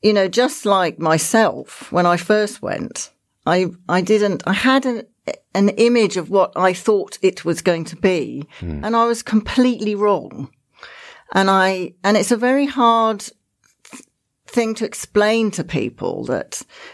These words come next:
Speaker 1: there are, there are going to be, if you, if you don't dive a rebreather,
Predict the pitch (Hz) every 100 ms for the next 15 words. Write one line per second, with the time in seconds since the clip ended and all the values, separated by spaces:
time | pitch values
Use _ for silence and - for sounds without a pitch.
0 | - 320 415 392 359 339 - 233 233 226
1 | - - - 226 233 240 208 190 180 185
2 | 240 254 233 214 233 233 220 196 196 185
3 | 175 160 160 151 151 156 202 285